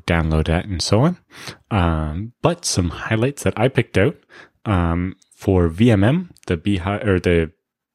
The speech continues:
OpenBSD hypervisor, uh, they've added support for Q cow two disks, uh, and snapshots. So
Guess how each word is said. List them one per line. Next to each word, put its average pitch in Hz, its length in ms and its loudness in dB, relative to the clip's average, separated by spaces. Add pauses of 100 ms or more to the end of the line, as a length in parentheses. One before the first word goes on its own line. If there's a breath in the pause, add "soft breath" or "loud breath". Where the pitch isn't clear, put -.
(120)
OpenBSD 101 640 2
hypervisor, 135 560 2 (480 loud breath)
uh, 87 220 -2
they've 87 180 -4
added 90 300 -2
support - 440 -4
for 87 320 -2
Q 135 300 0
cow 110 280 -2
two 101 440 0
disks, - 560 -2 (100)
uh, 87 300 -2
and 92 320 0
snapshots. - 600 -2 (440 loud breath)
So 85 480 0